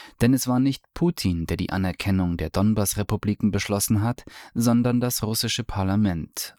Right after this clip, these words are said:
Anträge in diesem Sinne gab es in den vergangenen acht Jahren immer wieder. Und es war ein Antrag der K P R F, also einer Oppositionspartei,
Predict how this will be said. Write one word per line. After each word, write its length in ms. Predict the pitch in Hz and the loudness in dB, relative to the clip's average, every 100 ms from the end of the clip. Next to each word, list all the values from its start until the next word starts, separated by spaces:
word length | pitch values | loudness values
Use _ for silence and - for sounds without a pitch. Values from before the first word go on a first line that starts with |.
| _ | _
Anträge 640 | 113 120 120 - 92 90 87 | 2 2 2 -2 -4 -4 -4
in 180 | 85 | -2
diesem 300 | 110 131 123 | 0 2 0
Sinne 300 | 104 117 123 | 2 2 2
gab 280 | - 101 104 | 0 -2 0
es 140 | 113 - | 0 0
in 100 | 110 | 2
den 160 | 120 | 0
vergangenen 600 | - 117 95 101 104 107 | -2 -2 0 2 2 0
acht 240 | - - - | -2 -4 -2
Jahren 340 | 85 92 101 | -2 -2 -2
immer 320 | - 95 104 | -2 0 0
wieder. 360 | 113 127 92 87 - - - - | 0 2 0 -2 -10 -20 -18 -2
Und 160 | 117 | 0
es 140 | 127 123 | 2 2
war 80 | 123 | 0
ein 140 | 120 | 0
Antrag 480 | 107 110 - 123 - | 2 0 0 -4 -2
der 160 | 113 | -4
K 260 | - - 110 | -2 -4 -2
P 160 | - 120 | 0 0
R 280 | 101 104 - | 0 -4 -2
F, 320 | 120 - - - - - | -2 -4 -12 -18 -20 -4
also 380 | - 104 104 104 | 0 2 0 0
einer 240 | 107 104 | 0 0
Oppositionspartei, 1300 | 107 - 110 101 - 117 131 - - 78 - 80 80 | -2 -4 -4 -4 -2 0 -2 -2 -4 -4 -6 -6 -10